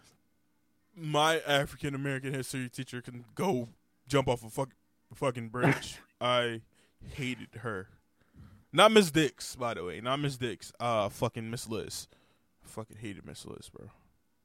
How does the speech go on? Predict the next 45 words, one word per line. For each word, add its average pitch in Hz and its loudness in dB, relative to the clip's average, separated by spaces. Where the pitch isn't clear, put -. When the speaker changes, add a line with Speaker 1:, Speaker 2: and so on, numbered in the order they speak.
Speaker 2:
You 135 -2
had 147 4
a 127 0
teacher 139 -8
named, 123 -8
named 117 -4
Miss 113 -4
Dix? - -6
Speaker 1:
Yes. - -4
Leave 147 0
her 170 6
alone. 139 4
She's, 123 -6
she's 127 -4
had 127 4
enough 117 -4
of 120 -10
that 117 -4
during 117 -4
her 104 -6
life. 69 -8
Speaker 2:
Oh, 202 10
like 170 8
that, 175 8
oh, 190 10
like 170 6
that 156 8
one 175 2
teacher 160 0
from 127 -4
South 151 6
Park. 127 4
Her 151 0
name 147 2
was 131 2
Speaker 1:
Miss 127 0
Chokes 160 8
on 139 2
Dicks. - -4
Speaker 2:
Miss 147 4
Chokes 156 8
on 143 6
Dicks. 120 0
<laughs> - -12
Speaker 1:
Yeah. 139 -4